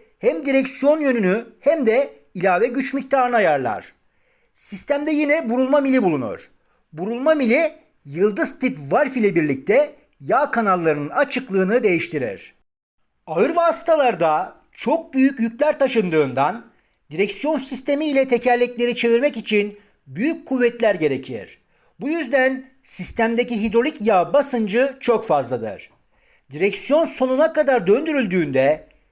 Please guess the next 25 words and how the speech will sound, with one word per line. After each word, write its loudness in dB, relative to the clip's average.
sistemdeki -4
yüksek -2
basınçlı 0
hidrolik -2
yağın 2
artık 2
etki -4
etmemesi 0
istenir. -10
Bu -6
sebeple 0
mevcut -6
basıncın 2
artmaması 0
ve 0
sınırlandırılması 0
için -4
direksiyon 0
kutularındaki 0
basınç -2
odalarında 0
basınç -4
sınırlama 2
valfleri 0
kullanılır. -2